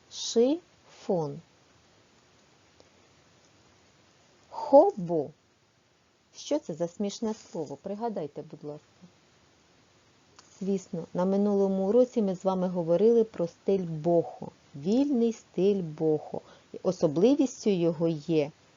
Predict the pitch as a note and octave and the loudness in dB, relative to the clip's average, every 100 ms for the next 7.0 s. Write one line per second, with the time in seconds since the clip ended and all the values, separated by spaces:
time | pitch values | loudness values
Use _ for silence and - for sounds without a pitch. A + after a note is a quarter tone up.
0 | _ _ - A3 - F#3 D#3 F3 E3 F#3 | _ _ 4 4 4 -4 -2 -2 -2 0
1 | F#3+ D3+ D3+ - D#3+ F3 C#4 D4 E3+ C#3 | 0 2 2 0 -4 2 2 2 0 -4
2 | - F3+ D#3+ D#3+ D#3 E3 - D#4 F#4 A#3+ | -6 -6 -4 -2 -2 -2 2 2 2 -2
3 | F#3 D3+ E3+ G3+ G#3 - F3 - D3 B2+ | 0 -2 -2 -4 -4 -12 -12 -6 -6 -6
4 | B2 A#2+ _ _ _ _ _ _ _ _ | -10 -14 _ _ _ _ _ _ _ _
5 | _ _ _ _ _ _ _ _ _ _ | _ _ _ _ _ _ _ _ _ _
6 | _ _ _ C4+ D4+ D4 - F#3 F3+ D3+ | _ _ _ 2 2 0 -6 0 2 0